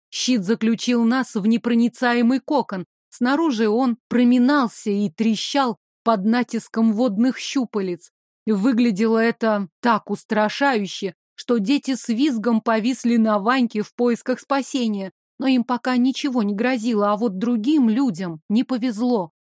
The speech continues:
Они ещё не поняли, что происходит, забарахтались, увязнув в резко подтаявшей снежной массе.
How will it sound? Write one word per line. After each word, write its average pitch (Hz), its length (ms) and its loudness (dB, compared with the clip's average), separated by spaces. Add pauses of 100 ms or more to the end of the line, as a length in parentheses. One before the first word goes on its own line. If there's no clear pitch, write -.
Они 269 260 4
ещё 277 220 0
не 294 120 4
поняли, 226 480 0
что 180 240 -2
происходит, 240 760 -2 (240)
забарахтались, 214 1000 0 (160)
увязнув 220 640 0
в 202 140 -4
резко 233 340 0
подтаявшей 226 800 -2
снежной 233 520 2
массе. 226 500 -2